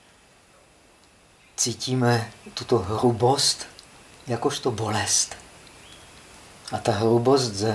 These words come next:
hlediska buddhistického pojetí jógy je, není nic jiného než naše ulpívání.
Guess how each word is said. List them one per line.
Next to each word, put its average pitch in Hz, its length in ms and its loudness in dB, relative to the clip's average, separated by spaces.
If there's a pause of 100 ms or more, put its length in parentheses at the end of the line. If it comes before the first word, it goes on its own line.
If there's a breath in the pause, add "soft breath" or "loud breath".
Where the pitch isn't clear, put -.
(140)
hlediska 117 640 2 (840)
buddhistického 117 800 2
pojetí 117 480 2
jógy 101 380 0 (440 loud breath)
je, 123 260 4 (220)
není 127 220 4
nic 117 320 4
jiného 123 480 4
než 123 200 2
naše 117 280 0
ulpívání. 117 880 2